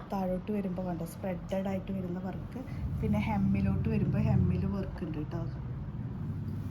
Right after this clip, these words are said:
സ്ലീവ് ആണെങ്കിൽ അതെ, സ്ലീവിൽ ലൈനിങ്ങും ഇതുപോലെ നല്ല ഹെവി വർക്ക് കൂടിയിട്ടാണ് വന്നിട്ടുള്ളത്. ഇതൊരു ലാവൻഡർ ആണ് കേട്ടോ ഷെയ്ഡ്. ഇതാണ് ടോപ്പ് വന്നിട്ടുള്ളത്.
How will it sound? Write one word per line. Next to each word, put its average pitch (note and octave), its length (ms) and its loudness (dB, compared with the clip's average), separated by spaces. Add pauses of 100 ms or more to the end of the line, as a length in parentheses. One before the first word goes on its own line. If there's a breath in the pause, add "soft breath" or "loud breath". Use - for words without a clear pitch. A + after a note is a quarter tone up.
(180)
സ്ലീവ് G3 420 2
ആണെങ്കിൽ F#3 340 0 (100)
അതെ, F3+ 200 -2
സ്ലീവിൽ F#3+ 360 2 (120)
ലൈനിങ്ങും F3+ 540 0 (120)
ഇതുപോലെ F3+ 380 -2
നല്ല F#3 200 -2 (100)
ഹെവി F#3 300 0 (100)
വർക്ക് F#3 420 -2
കൂടിയിട്ടാണ് F3 400 -2
വന്നിട്ടുള്ളത്. - 540 -6 (3000)
ഇതൊരു G#3 340 0
ലാവൻഡർ F#3+ 500 -2
ആണ് E3 140 0
കേട്ടോ F3 240 -2
ഷെയ്ഡ്. G3+ 320 0 (2750)
ഇതാണ് F#3+ 360 -4
ടോപ്പ് G#3 380 -2
വന്നിട്ടുള്ളത്. F#3+ 540 -4